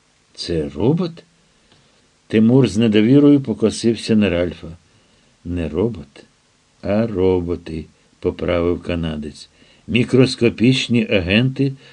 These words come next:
з обудованим елементом живлення та наномозком,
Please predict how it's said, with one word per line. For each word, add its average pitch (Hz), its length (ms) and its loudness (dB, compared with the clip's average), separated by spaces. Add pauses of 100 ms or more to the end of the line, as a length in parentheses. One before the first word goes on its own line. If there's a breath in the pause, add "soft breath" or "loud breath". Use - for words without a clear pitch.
(120)
з 107 120 2
обудованим 131 800 8
елементом 113 680 4
живлення 123 600 4 (340 soft breath)
та 87 140 -4
наномозком, 92 880 -2